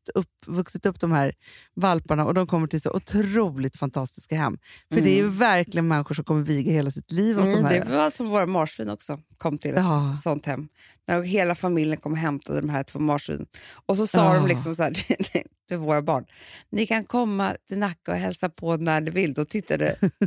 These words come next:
Speaker 2: alltså Charlie och Frans fattade
Speaker 1: <laughs>
Speaker 2: ingenting. Han bara,
Speaker 1: De bara, "Va?"
Speaker 2: "Vas-, varför ska vi hälsa på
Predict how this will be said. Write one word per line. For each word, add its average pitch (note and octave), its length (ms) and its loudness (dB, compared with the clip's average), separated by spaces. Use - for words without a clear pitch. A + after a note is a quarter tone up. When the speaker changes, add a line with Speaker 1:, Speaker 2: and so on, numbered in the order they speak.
Speaker 2:
alltså F#3 120 -2
Charlie F3+ 300 2
och - 60 -2
Frans A3 260 2
fattade G3 360 2
Speaker 1:
<laughs> - 80 -8
Speaker 2:
ingenting. D3 720 2
Han C#4 100 2
bara, C4 120 4
Speaker 1:
De A#3 120 0
bara, E3 160 4
"Va?" G#3+ 320 2
Speaker 2:
"Vas-, B3+ 360 -2
varför B3 280 -2
ska A#3 160 -4
vi G#3 100 2
hälsa B3+ 240 0
på G#3+ 200 0